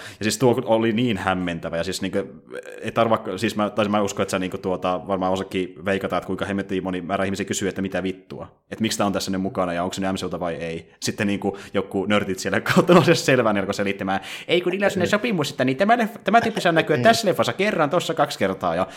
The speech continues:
Speaker 1: et niinku, niillä on tommonen mielestäni olemassa, mut niinku, mä en jaksaisi pysyä siinä itsekään kauheasti perässä, kun se on niin sekava
Speaker 2: Niin,
Speaker 1: koko
Speaker 2: tietääkö
Speaker 1: tilanne.
Speaker 2: ne itsekään?
Speaker 1: Niin,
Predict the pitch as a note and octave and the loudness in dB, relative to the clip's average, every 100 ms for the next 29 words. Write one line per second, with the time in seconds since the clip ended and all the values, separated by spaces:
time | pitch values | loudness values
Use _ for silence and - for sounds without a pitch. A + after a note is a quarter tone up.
0 | - - G2 A#2 A#2+ A2 - D#3+ D#3 D#3+ | -14 -8 -2 0 0 -2 -4 -2 2 4
1 | D#3+ G#3+ D3+ D3+ B2 A2 G#2+ B2 C3 F#2+ | 4 4 4 2 4 2 0 0 2 2
2 | F2 - F#2 F2+ F#2+ F#2 F2+ A#2+ A2 G#2+ | 0 -4 -4 -4 -4 -4 -2 0 2 0
3 | - G2+ G2+ G2 G2+ F#2+ F#2 F#2+ - G2+ | -4 -2 0 2 0 0 -4 -4 -2 2
4 | F2 E2+ D#2+ F2 F2 F2 F2+ F2 - - | 2 0 -6 -8 -6 -6 -4 -6 -8 -14
5 | - F#2 G2 G2+ G2+ A2 A2 G#2+ A2 G#2+ | -8 -6 -2 0 2 4 4 4 4 4
6 | F#2+ G#2 F#2+ G2+ - - F#3 B2 C3 D3+ | 4 4 2 2 -4 -6 -6 0 2 4
7 | D#3 | 4